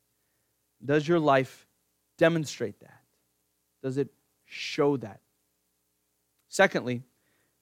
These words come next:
praising God focuses on his character displayed in his works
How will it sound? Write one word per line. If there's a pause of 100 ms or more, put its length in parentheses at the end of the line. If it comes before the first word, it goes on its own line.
(100)
praising
God
focuses
on
his
character
displayed
in
his
works